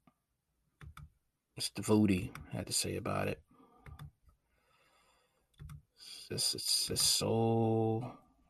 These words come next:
it's crazy, man. And I'm starting to say, you know, see that marriage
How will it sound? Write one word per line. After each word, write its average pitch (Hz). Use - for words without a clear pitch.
it's -
crazy, 101
man. 95
And 117
I'm 135
starting 131
to 113
say, 120
you 131
know, 101
see 117
that 101
marriage 135